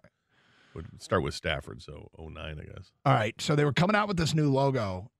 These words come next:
Speaker 2: and everybody was, oh, curious, and the unveiling was coming up shortly. And somehow, some way, a picture of a semi-truck hauling a trailer, a toy, with the Lions logo on the side of it leaked,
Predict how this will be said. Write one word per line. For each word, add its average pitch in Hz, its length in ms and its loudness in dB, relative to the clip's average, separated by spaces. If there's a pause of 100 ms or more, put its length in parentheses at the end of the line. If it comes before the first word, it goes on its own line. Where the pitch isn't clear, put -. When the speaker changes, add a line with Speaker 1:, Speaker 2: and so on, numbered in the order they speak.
Speaker 2:
and 123 340 2
everybody 151 360 6
was, 120 220 4
oh, 104 240 -2
curious, 123 520 4
and 110 100 -2
the 101 120 0
unveiling 120 420 2
was 101 100 -2
coming 113 240 0
up 98 80 -2
shortly. 110 580 -2
And 117 140 -4
somehow, 170 320 2
some 143 300 2
way, 98 400 2 (1300)
a 127 80 2
picture 165 640 0
of 123 80 -2
a 120 60 2
semi-truck 127 960 -2
hauling 135 300 2
a 127 40 2
trailer, 110 640 -2 (560)
a - 60 -4
toy, 147 580 -2 (1200)
with 127 140 0
the 131 80 2
Lions 139 460 2
logo 120 260 2
on 113 160 2
the 107 80 -4
side 160 420 -2
of 98 80 -2
it 101 140 -4 (300)
leaked, 127 480 -4